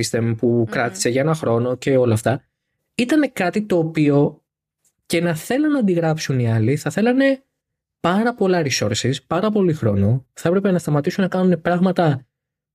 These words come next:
Speaker 1: πιο ουσιώδη στα μονοθέσιά τους για να ασχοληθούν με αυτό.
Speaker 2: Θα έπρεπε αρχικά να έχουν τα, ε,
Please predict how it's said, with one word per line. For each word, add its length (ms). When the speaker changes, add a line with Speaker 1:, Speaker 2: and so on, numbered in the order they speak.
Speaker 1:
πιο 240
ουσιώδη 680
στα 160
μονοθέσιά 600
τους 160
για 120
να 60
ασχοληθούν 400
με 100
αυτό. 480
Speaker 2:
Θα 120
έπρεπε 260
αρχικά 380
να 100
έχουν 440
τα, 680
ε, 240